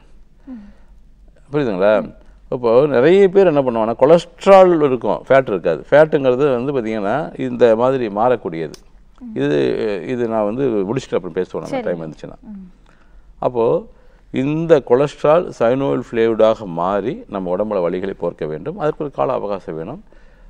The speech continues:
Speaker 2: அது நான் இப்போ ஈரோடு அடுத்த வாரம் செவ்வாய்க்கிழமை வரேன்னு நினைக்கிறேன்.
Speaker 1: சரிங்க.
Speaker 2: செவ்வாய்க்கிழமை, ஆஹா, திங்கட்கிழமை நினைக்கிறேன், அடுத்த திங்கட்கிழமை. இந்த வா-, நாளை கழிச்சு திங்கள் இல்லாம
Speaker 1: அடுத்த.
Speaker 2: அடுத்த திங்கள் நான் ஈரோடுக்கு வரேன்.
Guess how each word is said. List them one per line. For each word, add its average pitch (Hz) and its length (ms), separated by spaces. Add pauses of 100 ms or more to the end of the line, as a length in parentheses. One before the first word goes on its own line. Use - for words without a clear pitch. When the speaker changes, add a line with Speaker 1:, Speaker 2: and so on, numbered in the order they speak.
(120)
Speaker 2:
அது 120 160
நான் 113 180
இப்போ 104 160
ஈரோடு 107 800 (640)
அடுத்த 117 340
வாரம் 117 340
செவ்வாய்க்கிழமை 107 580
வரேன்னு 92 40
நினைக்கிறேன். 80 380
Speaker 1:
சரிங்க. 185 680
Speaker 2:
செவ்வாய்க்கிழமை, 92 680
ஆஹா, 104 180 (140)
திங்கட்கிழமை 113 480
நினைக்கிறேன், 82 280
அடுத்த - 260
திங்கட்கிழமை. 85 300 (100)
இந்த 98 200
வா-, 85 280
நாளை 95 340
கழிச்சு 90 340
திங்கள் 90 240
இல்லாம 82 240
Speaker 1:
அடுத்த. - 260 (380)
Speaker 2:
அடுத்த 107 260
திங்கள் 107 380
நான் 80 280
ஈரோடுக்கு 87 380
வரேன். 107 240